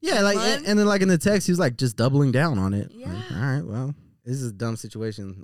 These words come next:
Speaker 1: all around. Like,
Speaker 2: Yeah.
Speaker 1: everybody involved stupid.
Speaker 2: She said, "Fuck
Speaker 1: Fuck
Speaker 2: all
Speaker 1: her.
Speaker 2: y'all, fuck all your defamation bullshit. I'm gonna say what I need to say because
Speaker 1: You know
Speaker 2: I don't
Speaker 1: what?
Speaker 2: care."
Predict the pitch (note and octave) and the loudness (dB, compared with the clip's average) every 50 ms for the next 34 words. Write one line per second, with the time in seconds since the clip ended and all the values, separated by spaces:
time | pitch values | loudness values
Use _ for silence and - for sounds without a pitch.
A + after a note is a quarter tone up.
0 | - - G2+ G2+ G2 F#2+ G2 G2+ F#2+ F#2 F2+ E2+ E2+ E2+ E2 - D#3+ D3+ D3 C#3+ | -12 -8 -6 -4 -4 -4 -4 -4 -4 -4 -6 -6 -8 -8 -8 -10 -10 -10 -10 -10
1 | E3 - - _ _ A#2+ C#3+ D#3+ D3 C#3+ C#3+ C3 B2+ G#2+ A#2 A#2 A2 G#2 G2 - | -12 -12 -16 _ _ 0 2 2 4 4 2 2 2 0 0 -2 -2 -2 -4 -6
2 | - - G#2+ G#2 G2 G2 G2+ G2 - _ _ _ - - - B3 A#3 - A#3 F#3 | -8 -8 -10 -10 -8 -10 -12 -12 -14 _ _ _ -10 -6 -6 -6 -4 -4 -4 -4
3 | F3 E3 E3 - A3+ G#3+ - - A3 G#3+ A3 A3 G#3+ G#3+ G#3+ G#3 G#3 G#3 G#3 G#3 | -4 -8 -8 -6 -6 -6 -4 -4 -4 -2 -2 0 0 2 2 2 2 2 0 -2
4 | G#3+ - A3 G#3 - - G3+ G3+ G3 G3 F3+ G3+ G3+ - - F#3+ F#3+ G3 G#3+ - | -2 -4 -6 -6 -4 -4 -4 -4 -4 -4 -4 -4 -4 -4 -4 -4 -4 -4 -4 -2
5 | - G3 E3+ D3 E3 E3 F#3+ G3+ G3+ G3+ - - G3 F3 F3 F3 - - - - | -4 -4 -4 -4 -4 -2 -2 -2 -2 -2 -4 -2 -2 0 0 -2 -4 -6 -12 -20
6 | - - _ _ _ - F#3+ G#3+ A3 A3 G#3+ G#3 G3 - G#3 G3 F#3 F#3+ F3+ E3+ | -20 -20 _ _ _ -2 -2 0 -2 -2 -6 -8 -8 -6 -4 -4 -4 -4 -4 -4
7 | E3+ E3+ F3+ F3+ - - D#3+ - - G3+ G3 F3+ E3+ D#3+ E3 - - F3 D3 C3+ | -4 -6 -8 -10 -12 -14 -16 -10 -8 -6 -6 -6 -6 -8 -10 -10 -10 -10 -10 -10
8 | B2+ C#3 - - - - - - E3 F#3+ G3 G3 A#3 G#3+ G#3 G3+ G#3 G#3 F#3+ D#3+ | -12 -12 -14 -16 -18 -14 -10 -6 -2 0 0 2 2 2 2 2 0 -2 -6 -8
9 | D3 F3 | -10 -12